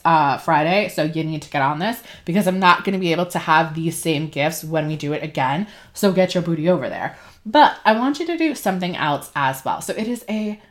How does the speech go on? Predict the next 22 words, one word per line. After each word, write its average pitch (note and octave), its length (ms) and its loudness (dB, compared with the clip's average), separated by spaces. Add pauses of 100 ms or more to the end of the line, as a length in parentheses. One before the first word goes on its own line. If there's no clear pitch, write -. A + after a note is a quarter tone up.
(120)
double, F#3 320 2
double D3+ 420 -4 (120)
dog B2+ 260 -4
dare E2 160 -8
today. - 380 -8 (340)
I A3 80 4
want D#4 160 0
you - 60 -16
to - 60 -20
go D#4 180 2
ahead F3+ 340 2
and E3+ 220 -4 (100)
write D#3 180 -2
an C4 180 -6
email F3+ 380 -2
to - 160 -10
your D#4+ 160 0
list E3+ 360 -2 (100)
today. C4+ 800 6
That's - 200 -6
right, - 280 -8
today, G3+ 560 -4